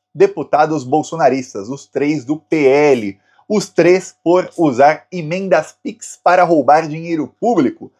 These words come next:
As emendas PIX são as emendas do Bolsolão, que a imprensa apelidou de orçamento secreto, ou às vezes chamava até de orçamento paralelo, pra parecer que não é nem crime.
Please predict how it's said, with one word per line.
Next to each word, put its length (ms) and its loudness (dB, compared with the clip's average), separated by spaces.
As 120 -2
emendas 360 -6
PIX 280 -16
são 100 0
as 100 0
emendas 380 -2
do 100 -2
Bolsolão, 760 2
que 60 0
a 240 2
imprensa 520 -4
apelidou 440 0
de 240 -4
orçamento 640 -4
secreto, 680 -2
ou 240 4
às 160 0
vezes 260 -6
chamava 340 0
até 160 -4
de 200 -10
orçamento 680 -6
paralelo, 840 2
pra 120 -2
parecer 420 -4
que 100 -20
não 80 -6
é 20 -4
nem 240 -14
crime. 340 -4